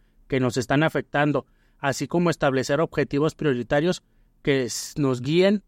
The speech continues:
en la consecución de un cambio positivo de nuestra sociedad. Juntos podemos marcar la diferencia y construir un futuro mejor para todos.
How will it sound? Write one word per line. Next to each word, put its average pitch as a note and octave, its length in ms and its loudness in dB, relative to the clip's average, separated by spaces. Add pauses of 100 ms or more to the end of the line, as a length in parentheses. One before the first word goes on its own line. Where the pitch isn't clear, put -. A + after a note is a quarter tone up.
en C#3+ 200 -2
la C3 160 2
consecución C#3 1120 -2
de B2+ 540 0
un C#3 160 0
cambio D#3 320 2
positivo C#3 600 -2
de C#3+ 100 0
nuestra A#2+ 300 -2
sociedad. C3+ 480 0 (540)
Juntos E3 360 0
podemos D#3 400 2
marcar C#3+ 320 0
la D#3 100 2
diferencia C3+ 500 0
y D3+ 60 0
construir C3 400 -4
un C#3 100 -2
futuro D3 380 0
mejor C#3+ 320 0
para C3 260 0
todos. A#2+ 420 -4